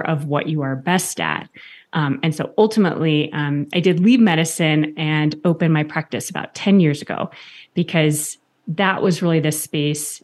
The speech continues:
um, where thinking about these problems and helping people really apply principles of performance was the space that I thought, um, I could most excel at.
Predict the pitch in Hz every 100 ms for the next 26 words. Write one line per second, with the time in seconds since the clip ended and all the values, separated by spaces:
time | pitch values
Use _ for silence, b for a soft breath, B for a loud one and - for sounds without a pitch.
0 | - 135 135 143 147 _ _ _ _ _
1 | 165 156 - 285 269 220 208 202 - 185
2 | 160 156 156 - - 156 160 - 208 202
3 | 180 180 170 156 160 156 151 - - -
4 | - - 185 180 175 175 170 160 - 147
5 | 147 170 - 151 151 147 - - B B
6 | B _ 226 220 254 247 - 190 - -
7 | - 160 160 160 147 143 - 151 139 147
8 | 165 - _ _ 156 156 160 156 - -
9 | - - 50 50